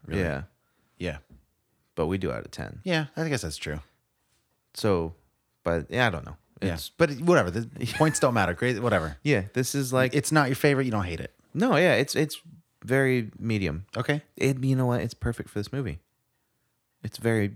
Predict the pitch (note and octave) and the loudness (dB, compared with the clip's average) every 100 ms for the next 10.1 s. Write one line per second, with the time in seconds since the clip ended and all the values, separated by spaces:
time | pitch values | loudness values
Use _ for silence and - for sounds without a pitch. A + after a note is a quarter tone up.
0 | - G#2 G2+ - _ - - A2 B2 C3 | -6 -4 -4 -10 _ -12 -4 -2 0 2
1 | C3 C3 F#2+ A#2 A#2+ C3 A2 - _ _ | 2 2 2 2 2 2 2 -2 _ _
2 | _ _ _ _ _ _ A#2 A2 C#3 A2 | _ _ _ _ _ _ -10 -6 -4 -2
3 | C3+ B2+ G2+ - A2+ B2+ D3 G2+ F#2 F#2 | -4 -4 -4 -2 -2 0 -2 -4 -4 -2
4 | F2 - F#2+ A2 F#2 E2 D2+ E2+ D#2+ D#2 | -2 -2 0 2 2 -2 -4 -6 -6 -8
5 | D2 F2+ D#2 D#2 - A3 - - G#3 - | -6 -6 -6 -8 2 2 2 -2 -4 0
6 | G#2 F#2+ F2 D#2+ D2+ - - _ _ _ | 0 0 -2 -8 -14 -20 -20 _ _ _
7 | _ _ - B2 C3+ C3+ C3 A#2 A2+ G2+ | _ _ -2 -2 0 2 2 2 -2 -2
8 | - G#2 G2+ F#2+ F2 E2+ E2 E2+ - E2 | 0 0 0 0 -4 -6 -6 -8 -10 -8
9 | E2 E2 D#2 F2+ F2+ E2 E2 - E2 D#2+ | -6 -8 -8 -10 -8 -8 -8 -10 -12 -10
10 | E2+ | -10